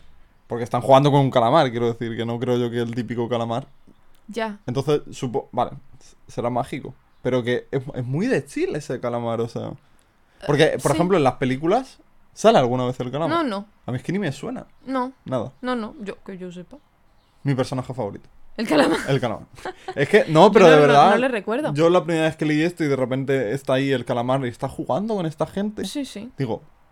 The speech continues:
Speaker 1: "Pero qué maravilla".
Speaker 2: Muy, sí, la verdad, yo me lo imagino el típico con el que juegan los niños y todo
Speaker 1: Claro,
Speaker 2: eso.
Speaker 1: ¿no?
Speaker 2: Sí, pero ya te digo, yo creo que en las pelis no aparece para todo lo que aparece en los libros. O sea,
Speaker 1: Ya,
Speaker 2: como
Speaker 1: se le
Speaker 2: que
Speaker 1: está nombrando todo el rato.
Speaker 2: Sí, sí.
Speaker 1: O sea,
Speaker 2: Sí, sí, sí.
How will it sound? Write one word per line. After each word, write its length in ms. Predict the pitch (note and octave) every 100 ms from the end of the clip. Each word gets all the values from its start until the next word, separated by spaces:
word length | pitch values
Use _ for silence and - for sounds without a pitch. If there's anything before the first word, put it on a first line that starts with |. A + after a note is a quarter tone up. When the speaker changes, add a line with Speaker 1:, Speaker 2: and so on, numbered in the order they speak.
| - -
Speaker 1:
"Pero 160 | A#2
qué 80 | G#2+
maravilla". 480 | G2+ A#2+ A2+ B2+ B3 G#3+
Speaker 2:
Muy, 220 | G#3 G3+ G#3
sí, 320 | - D#4 C4+
la 100 | C#4+
verdad, 220 | G#3 G3+
yo 80 | B3+
me 60 | C4
lo 80 | D#4
imagino 260 | E4 C4+
el 80 | A#3
típico 380 | A3 G#3+ G#3 G#3
con 140 | - G3+
el 80 |
que 60 | G3
juegan 240 | G3+ G3 F#3
los 120 | F3+
niños 500 | F3+ A#3 A3+ G3 F#3+
y 40 |
todo 100 | F3+
Speaker 1:
Claro, 220 | D3 D3+ G#2+
Speaker 2:
eso. 40 | -
Speaker 1:
¿no? 160 | D4 D#4 _ _
Speaker 2:
Sí, 260 | _ - A3 _ _ -
pero 100 | G#3
ya 80 | A3+
te 80 | A3+
digo, 160 | A3
yo 80 | G#3+
creo 100 | A3+
que 40 | B3
en 40 |
las 100 | B3
pelis 220 | - A#3+
no 80 | A3+
aparece 320 | A3 B3 E4+ -
para 320 | A3 G3 F#3+
todo 180 | G3+ A3
lo 80 | D4
que 60 | B3
aparece 260 | G#3 B3
en 80 | D#4+
los 120 | A#3+ F3+
libros. 400 | A#3+ C4 - -
O 40 | G3+
sea, 80 | A#2+
Speaker 1:
Ya, 60 |
Speaker 2:
como 120 | A2 A2
Speaker 1:
se 140 | B2
le 60 | A2+
Speaker 2:
que 20 |
Speaker 1:
está 160 | G#2+
nombrando 360 | A2 G#2+ A2 A#2+
todo 200 | B2+ B2+
el 80 | A#2+
rato. 440 | A#2 A2+ D3 E3
Speaker 2:
Sí, 140 | C3+ B3
sí. 320 | - F3+ C4
Speaker 1:
O 80 | A#2+
sea, 320 | - A2+ A2+ E2+ -
Speaker 2:
Sí, 180 | - G#3
sí, 160 | - - -
sí. 160 | -